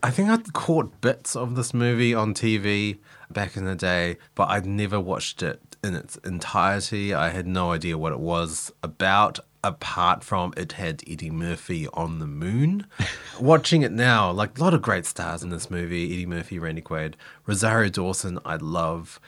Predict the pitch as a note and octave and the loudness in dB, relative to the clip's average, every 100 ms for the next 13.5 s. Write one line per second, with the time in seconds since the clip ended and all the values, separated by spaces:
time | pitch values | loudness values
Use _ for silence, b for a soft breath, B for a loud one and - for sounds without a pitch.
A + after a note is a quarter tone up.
0 | B A#2 C#3 D#3 D3 D#3+ D#3+ - B2+ A#2+ | B 0 4 6 6 4 0 0 4 4
1 | C3 C#3 D#3 C#3+ C3 C3+ A#2+ A#2 A#2+ C#3+ | 6 6 6 6 6 4 6 4 4 4
2 | D#3 D#3 - D3 C#3 C3+ C#3 C#3+ D#3+ D3+ | 4 0 -4 0 2 4 2 2 0 -2
3 | B B A#2 A2+ C3+ A#2 - - F#2 F#2+ | B B 0 2 2 2 0 0 4 4
4 | G#2 F2 F#2+ F2+ D#2+ F2+ F2 E2 E2+ E2+ | 2 -2 -4 -4 -2 0 0 0 -2 -4
5 | D#2+ F#2+ E2+ E2+ E2+ E2 - - D#2+ D#2 | -6 -4 -2 -2 -2 -4 -6 -6 -4 -4
6 | D#2 - F#2 G#2 F#2+ F2 - F#2 D#2+ - | -6 -8 -4 -2 0 0 0 -2 -4 0
7 | B2+ B2+ B2+ B2 B2 A#2+ - F#2+ F2 E2+ | 4 4 4 4 4 2 0 -4 -2 -2
8 | E2+ E2+ F2 G#2+ A2+ G#2+ G#2 G#2 G#2 B | -4 -4 -2 2 2 2 -2 -4 -6 B
9 | B B B - F#2 - F#2 F#2+ F2+ D#2+ | B B B -10 -8 -6 -4 -2 -2 -2
10 | E2+ E2 E2 D#2+ D#2+ D#2 D#2 D2+ D2+ - | -4 -4 -6 -6 -4 -4 -4 -6 -8 -10
11 | D#2+ D2 D2+ C2+ - F#2+ - - F#2+ E2+ | -8 -8 -8 -10 -8 -8 -8 -8 -6 -6
12 | - - - B B F2+ G2 G2+ F#2 E2 | -8 -20 -20 B B -2 0 0 0 -4
13 | - - - G2+ G#2+ | -4 -8 -4 -4 -6